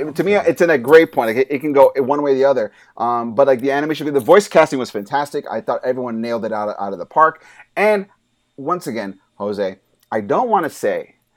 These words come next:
Speaker 2: that, that we have, we should be hired as movie producers. I'm not trying to say that,
Speaker 1: <laughs>
Speaker 2: but damn it,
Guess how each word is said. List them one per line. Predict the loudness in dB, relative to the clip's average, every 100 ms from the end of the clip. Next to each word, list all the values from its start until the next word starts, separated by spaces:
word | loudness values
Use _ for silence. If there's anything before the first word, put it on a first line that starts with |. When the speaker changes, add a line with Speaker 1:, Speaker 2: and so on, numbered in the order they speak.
| _ -6
Speaker 2:
that, | 0 0 -2 _
that | -8 -6 -6
we | -6 -4 -4 -4 -10 _ _ _ _ _ _
have, | -2 2 2 0 -4
we | -10
should | -8 -8
be | -10 -10
hired | -10 -2 0 0 -6 -10 -10
as | -6 -6 -8 -14
movie | -12 -10 -12
producers. | -12 -12 -12 -18 -20 _ _ _ -8
I'm |
not | -6 -6 -8
trying | -10 -8 -8
to | -12
say | -12 -8 -8
that, | -8 -14 -18 _
Speaker 1:
<laughs> | -20 -6
Speaker 2:
but | -6 -6 -12 2
damn | 2 4
it, | 0 -4